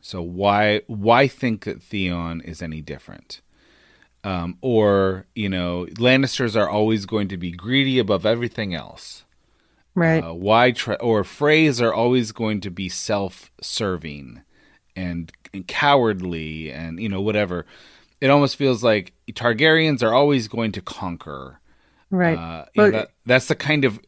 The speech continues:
Speaker 1: the feeling I get from
Speaker 2: Yeah.
Speaker 1: Martin's world.
Speaker 2: Yeah, especially with a character like Sansa, where the question becomes, well, is she a Tully or is she a Stark? It's
Speaker 1: Yeah.
Speaker 2: not, you know, is she gonna be her own person?
Speaker 1: <laughs> Right,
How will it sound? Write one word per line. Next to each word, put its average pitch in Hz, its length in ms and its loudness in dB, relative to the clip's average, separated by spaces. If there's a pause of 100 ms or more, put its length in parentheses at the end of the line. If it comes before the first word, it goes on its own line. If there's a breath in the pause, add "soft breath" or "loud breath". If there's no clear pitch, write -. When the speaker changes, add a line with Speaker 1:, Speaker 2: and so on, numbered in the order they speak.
Speaker 1:
the 113 160 0
feeling 180 440 0
I 101 120 0
get 104 580 0 (340)
from 120 400 -4
Speaker 2:
Yeah. 165 320 2
Speaker 1:
Martin's 113 460 2
world. 62 400 -20 (520)
Speaker 2:
Yeah, 190 180 4
especially 202 520 2
with 160 340 2
a 156 140 0
character 156 420 0
like 135 160 2
Sansa, 147 460 2
where 127 80 2
the 143 100 -2
question 147 460 0
becomes, 143 420 2
well, 147 140 2
is 160 160 0
she 156 180 0
a 139 80 2
Tully 151 420 2
or 143 80 2
is 156 140 0
she 143 160 -2
a 131 80 -2
Stark? 131 480 0
It's - 220 -4
Speaker 1:
Yeah. 160 80 4
Speaker 2:
not, 135 260 2
you 160 60 2
know, 127 320 2
is 165 160 2
she - 100 2
gonna 147 160 4
be 147 80 4
her 156 180 6
own 156 120 2
person? 175 520 2
Speaker 1:
<laughs> - 60 -14
Right, - 320 2